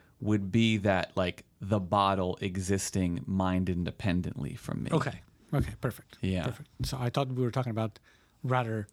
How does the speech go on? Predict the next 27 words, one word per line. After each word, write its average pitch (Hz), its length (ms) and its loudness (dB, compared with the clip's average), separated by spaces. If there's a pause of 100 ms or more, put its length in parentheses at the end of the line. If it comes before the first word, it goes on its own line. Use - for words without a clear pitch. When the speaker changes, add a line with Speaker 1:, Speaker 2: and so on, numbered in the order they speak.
(480)
Speaker 1:
The 104 100 -8
transcendental 101 600 -2
ego. 90 380 -2
Speaker 2:
Yes. - 340 2
Speaker 1:
Yeah. - 140 0 (240)
Which 117 180 2
is 123 80 4
Speaker 2:
Yes. 113 60 4
Speaker 1:
a - 0 -
whole 120 220 4
nother 107 260 4
thing 92 220 2
too. 113 220 6
Speaker 2:
<laughs> - 40 0
Speaker 1:
Yeah, 180 60 2 (120)
Speaker 2:
Okay. 90 140 4
Speaker 1:
yeah. 87 160 0 (120)
Speaker 2:
Okay. 117 200 -2 (560)
So, 127 320 2 (260)
yes. 107 460 -4 (1300)
So - 180 -2
we 120 180 2
have 117 360 2 (400)
the 135 200 6
act 117 220 4
itself, - 680 0 (1500)
the 117 300 4